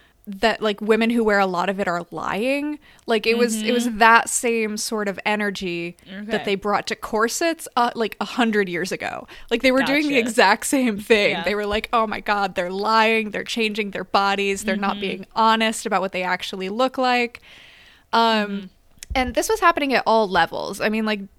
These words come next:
Speaker 1: doctors were arguing that corsets were dangerous. They were claiming that they were causing respiratory diseases, damaging organs, leading to issues with pregnancy and the health of the developing fetus.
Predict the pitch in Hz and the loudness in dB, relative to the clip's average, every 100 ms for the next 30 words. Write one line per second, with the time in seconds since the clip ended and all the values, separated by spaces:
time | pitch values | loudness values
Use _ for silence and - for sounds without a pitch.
0 | _ 202 247 262 - 294 269 269 240 226 | _ -2 4 4 4 -2 0 2 2 2
1 | 233 226 202 - - 196 185 - 151 - | 2 0 -2 -6 -6 -6 -6 -10 -10 -2
2 | 233 233 247 233 226 190 - 208 190 190 | 0 0 2 0 0 -6 -6 -6 -6 -6
3 | 185 170 170 185 180 180 240 254 - 269 | -8 -8 -8 -10 0 4 4 4 0 2
4 | 262 254 233 233 254 240 247 226 214 - | 4 4 4 0 0 0 2 0 -2 -2
5 | 277 254 240 220 208 240 233 233 214 - | 0 2 0 0 2 4 4 2 0 -2
6 | 240 226 214 233 226 226 - - - 247 | -2 -2 -2 -4 -2 -4 -6 -8 -2 0
7 | 240 233 226 233 220 208 208 214 214 196 | 0 -4 -4 -4 -4 -4 -2 -2 -4 -10
8 | 185 185 180 - 196 190 262 262 233 220 | -10 -6 -6 -6 -14 -6 -2 0 0 -2